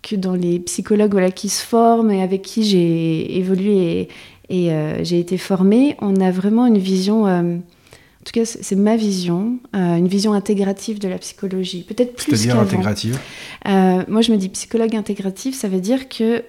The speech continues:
Speaker 1: je me saisis de plusieurs courants de psychologie. Je m'inscris pas que dans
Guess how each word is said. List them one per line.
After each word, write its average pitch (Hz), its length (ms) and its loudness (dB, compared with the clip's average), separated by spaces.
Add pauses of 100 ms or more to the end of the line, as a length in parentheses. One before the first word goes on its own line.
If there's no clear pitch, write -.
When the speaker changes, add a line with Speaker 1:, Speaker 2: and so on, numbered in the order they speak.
Speaker 1:
je 180 880 0
me 190 180 2
saisis 214 520 0
de 196 280 0 (380)
plusieurs 262 400 0
courants 233 320 -2
de 208 120 0
psychologie. 196 760 -2
Je 226 100 0
m'inscris 190 260 -2
pas 226 140 -2
que 214 100 -2
dans 180 160 -2